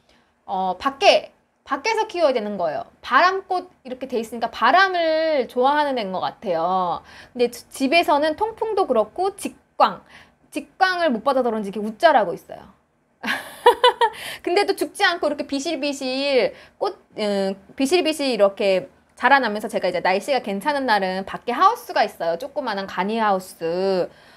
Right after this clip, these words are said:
어, 거기다가 이렇게 직광을 받으면 이제 꽃몽우리가 하나 올라오고 뭐 한 송이 피고 지고 피고 지고 되게 깨끗하고 하얀색 되게 예쁜 꽃이 피기는 해요. 근데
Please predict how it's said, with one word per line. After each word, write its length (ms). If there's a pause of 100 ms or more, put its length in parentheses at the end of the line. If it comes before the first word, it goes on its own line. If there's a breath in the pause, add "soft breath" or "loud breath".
(140 loud breath)
어, 340 (220 loud breath)
거기다가 540
이렇게 480 (420 soft breath)
직광을 480
받으면 420
이제 100
꽃몽우리가 560
하나 180
올라오고 680
뭐 100
한 140
송이 260
피고 300
지고 320
피고 240
지고 180
되게 260
깨끗하고 680
하얀색 760
되게 200
예쁜 340
꽃이 460
피기는 420
해요. 360
근데 360